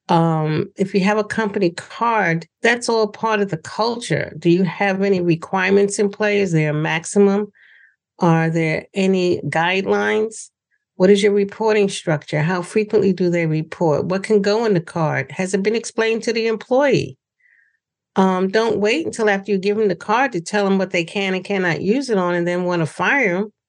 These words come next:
Some people don't recognize what to do with the business card or not. So make sure that that's covered off, you know, in your H R.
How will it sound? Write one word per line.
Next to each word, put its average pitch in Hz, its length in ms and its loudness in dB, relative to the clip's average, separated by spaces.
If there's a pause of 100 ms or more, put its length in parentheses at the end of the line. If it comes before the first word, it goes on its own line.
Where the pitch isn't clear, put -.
(140)
Some 220 240 2
people 240 240 0
don't 226 240 0
recognize 202 880 -2
what 190 340 0
to 196 120 -6
do 208 280 2
with 214 200 -2
the 208 100 -8
business 208 460 0
card 220 340 0
or 220 80 0
not. 233 400 -2
So 190 140 0
make 233 180 2
sure 269 220 -2
that 247 140 -4
that's 233 240 -4
covered 214 340 0
off, 214 400 -2 (480)
you 202 100 8
know, 196 220 6
in 190 100 2
your 185 220 0
H 190 320 -2
R. 185 400 -2